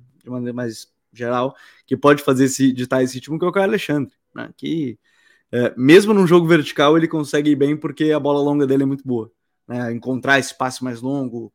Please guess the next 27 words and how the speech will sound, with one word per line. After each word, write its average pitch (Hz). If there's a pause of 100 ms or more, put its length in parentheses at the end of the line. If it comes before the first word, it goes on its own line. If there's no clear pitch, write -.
(380)
achar 120
o, 123
os 127
companheiros, 127 (380)
e, 123
e 127
por 131
isso 131
que -
eu 139
acho 131
que -
vale 131
tanto 135
ficar 131
de 120
olho 120
nesse, 117 (340)
nesse 123
time 123
pra, 120 (360)
pra 127
temporada. 123 (460)
E 247
outra 208
equipe 196
que 185